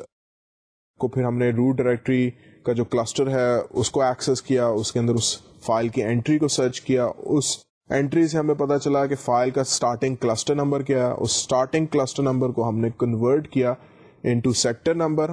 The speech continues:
اور اس سیکٹر نمبر کو پھر ہم نے again ریٹریو کیا، اور جب اس کو ریٹریو کیا تو ہم نے دیکھا کہ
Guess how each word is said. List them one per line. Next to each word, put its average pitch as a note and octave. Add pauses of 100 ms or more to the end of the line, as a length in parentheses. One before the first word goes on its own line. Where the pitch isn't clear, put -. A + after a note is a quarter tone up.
اور C3
اس D#3
سیکٹر D3
نمبر C3+
کو C3+
پھر C3+
ہم B2+
نے B2+
again A#2+
ریٹریو C3
کیا، D#3 (400)
اور A#2+
جب C3
اس B2
کو B2+
ریٹریو C3
کیا B2+
تو B2+
ہم A#2
نے A#2
دیکھا A2
کہ A2+